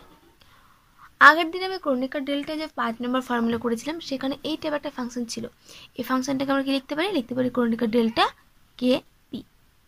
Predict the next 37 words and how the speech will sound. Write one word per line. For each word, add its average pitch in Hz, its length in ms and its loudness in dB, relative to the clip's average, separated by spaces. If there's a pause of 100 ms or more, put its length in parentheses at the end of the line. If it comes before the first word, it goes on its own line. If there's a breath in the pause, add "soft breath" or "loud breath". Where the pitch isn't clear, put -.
(300)
into 262 180 -4 (220)
এ - 20 0 (100)
পি 339 100 -6 (1400)
equal 311 340 6
to, 226 60 -4 (880 soft breath)
যখন 311 180 8 (140)
ক্রনিকার 330 380 2
ডেল্টার 339 260 -2
সঙ্গে 339 200 -2
এভাবে 320 240 -2
হয়েছে 262 240 2
তখন 277 260 -2
কি 311 140 -8
হয়? 370 140 2 (760 loud breath)
আহ, 240 160 8
ক্রনিকার 277 360 4
ডেল্টার 294 200 -2
সঙ্গে 294 200 -2
কোনো 277 180 0
একটা 285 240 -10
টেন্সের 247 380 0 (120)
গুণ 240 200 2
অবস্থা 240 200 -6
থাকলে 247 180 -2
আমি 247 140 -2
কী 247 120 -6
করতে 254 240 -2
পারি? 330 140 -4 (200)
এই 226 100 0 (160)
dummy 240 240 2
ইন্ডেক্সটাকে 247 420 -4 (100)
change 233 160 -2 (140)
করে 320 140 0 (460 soft breath)
আরেকটা 226 280 0
ইন্ডেক্সকে 233 260 -2 (140)
বসাতে 262 260 -6
পারি, 285 140 0